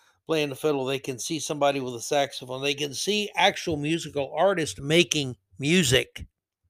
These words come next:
'Cause today's stuff is so packaged, it's just, ugh,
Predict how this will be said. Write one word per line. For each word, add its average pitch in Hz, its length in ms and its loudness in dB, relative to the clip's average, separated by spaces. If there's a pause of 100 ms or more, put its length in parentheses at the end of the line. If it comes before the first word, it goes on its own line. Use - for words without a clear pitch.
(1160)
'Cause - 200 2
today's 151 340 4
stuff 143 300 2
is 104 120 -6
so 139 140 0
packaged, 131 600 0
it's 113 240 -4
just, 131 260 -6
ugh, 185 380 -2